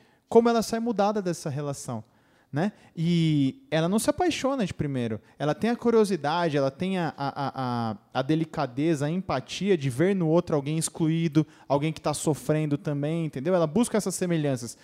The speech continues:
E o amor ela desenvolve ao longo, né? Ao longo do, do relacionamento e do filme. Então, é, é, como o embate do, dos corações,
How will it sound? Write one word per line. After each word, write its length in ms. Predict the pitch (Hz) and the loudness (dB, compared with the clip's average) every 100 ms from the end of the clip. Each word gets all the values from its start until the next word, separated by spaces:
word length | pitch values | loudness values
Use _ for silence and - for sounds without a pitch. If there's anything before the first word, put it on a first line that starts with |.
| - - - | -20 -16 2
E 60 | |
o 80 | 165 | 6
amor 360 | 185 165 175 240 | 6 6 2 4
ela 180 | 233 220 | 2 0
desenvolve 500 | 180 202 160 208 247 | 0 2 6 6 8
ao 120 | 277 | 8
longo, 420 | 240 202 180 139 | 8 6 4 0
né? 180 | 139 185 - _ _ | 0 -2 -6 _ _
Ao 140 | 151 147 | 2 2
longo 300 | 156 233 247 | 2 0 -2
do, 100 | 226 | -2
do 140 | 214 | 0
relacionamento 640 | 185 202 - 185 156 180 | 0 0 -2 -4 -2 -2
e 20 | 202 | -2
do 80 | |
filme. 260 | 240 185 151 | -2 0 0
Então, 220 | 147 214 - - - - | 2 0 0 -12 -20 -12
é, 200 | 160 - | -8 -4
é, 120 | 170 - _ _ _ _ | -4 -6 _ _ _ _
como 400 | - 262 269 - - | 6 6 6 0 -2
o 80 | 196 | -2
embate 560 | 180 151 175 190 - | 0 0 -2 -4 -6
do, 120 | 147 | -2
dos 240 | 151 143 143 | -2 -2 -6
corações, 920 | - 160 135 - 175 196 147 - - | -2 -2 -2 0 0 0 -4 -8 -12